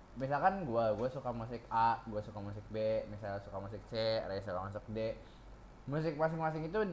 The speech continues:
bisa dibilang mencerminkan orang-orang masing-masing itu sendiri. Dan menurut gua kalau misalkan kita ngomongin musik, pasti kita ngomongin personal taste.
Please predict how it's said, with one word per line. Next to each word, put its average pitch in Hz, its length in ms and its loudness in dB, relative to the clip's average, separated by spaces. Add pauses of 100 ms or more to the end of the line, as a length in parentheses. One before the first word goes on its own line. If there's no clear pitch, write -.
bisa 139 580 4
dibilang 139 440 4
mencerminkan 139 580 0
orang-orang 127 480 4
masing-masing 123 600 -2
itu 120 360 2
sendiri. 110 500 0 (340)
Dan 117 460 4 (1200)
menurut 131 380 4
gua 135 320 12
kalau 190 220 10
misalkan 170 320 0
kita 208 180 -2
ngomongin 156 400 2
musik, 139 380 -4 (400)
pasti 139 240 2
kita 170 180 2
ngomongin 143 280 2
personal 127 360 0
taste. 95 300 -6